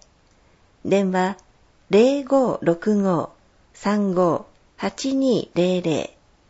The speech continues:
ファックス、零五六五三七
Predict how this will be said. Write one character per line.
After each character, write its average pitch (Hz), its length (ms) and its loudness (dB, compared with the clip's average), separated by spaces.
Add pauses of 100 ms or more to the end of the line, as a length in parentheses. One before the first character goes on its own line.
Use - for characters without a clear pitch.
(340)
フ 220 60 -4
ァ 226 40 0
ッ 220 40 -6
ク 220 140 -6
ス、 185 320 -4 (520)
零 254 340 2
五 254 400 4
六 - 400 -2
五 180 320 0 (420)
三 202 360 -2
七 180 360 -2